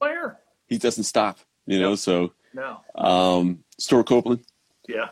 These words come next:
Speaker 2: Um, you know, especially I love his reggae feel.
Speaker 1: Oh.
Speaker 2: Um,
Speaker 1: Oh.
Speaker 2: yeah, you know, 'cause to me, he just brought something different to the game.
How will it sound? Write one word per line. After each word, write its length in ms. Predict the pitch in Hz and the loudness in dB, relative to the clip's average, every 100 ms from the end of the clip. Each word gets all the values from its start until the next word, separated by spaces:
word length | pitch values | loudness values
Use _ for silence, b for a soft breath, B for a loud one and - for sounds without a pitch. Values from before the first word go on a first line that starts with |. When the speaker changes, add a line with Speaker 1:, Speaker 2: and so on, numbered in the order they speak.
| - _ - | -14 _ -6
Speaker 2:
Um, 580 | 87 87 87 87 87 87 - - - | -2 0 2 2 0 -4 -8 -18 0
you 120 | 98 | 4
know, 200 | 95 92 | 4 4
especially 480 | 104 92 - 107 107 | 2 2 2 4 6
I 60 | 98 | 6
love 260 | 98 104 | 6 4
his 140 | 101 90 | 2 2
reggae 320 | 95 92 95 | 2 4 2
feel. 360 | 101 98 95 - _ _ - | 4 2 2 -4 _ _ -8
Speaker 1:
Oh. 280 | 147 208 196 90 87 85 85 | -4 -2 -2 0 2 2 2
Speaker 2:
Um, 200 | 80 82 | 2 0
Speaker 1:
Oh. 280 | 87 101 98 - - | -2 -6 -8 -8 -2
Speaker 2:
yeah, 540 | 98 101 107 98 85 85 - | 0 4 6 6 4 -2 -2
you 100 | 104 | 2
know, 140 | 95 | 2
'cause 260 | 95 101 90 | 2 0 0
to 200 | - - | -2 2
me, 180 | 113 104 | 4 6
he 120 | 110 | 4
just 240 | 98 104 - | 4 2 4
brought 240 | 101 95 | 4 4
something 280 | - 113 90 | 0 -2 0
different 280 | 104 98 92 | -2 -2 -2
to 80 | 92 | -2
the 80 | |
game. 400 | 87 92 90 87 | 0 2 2 0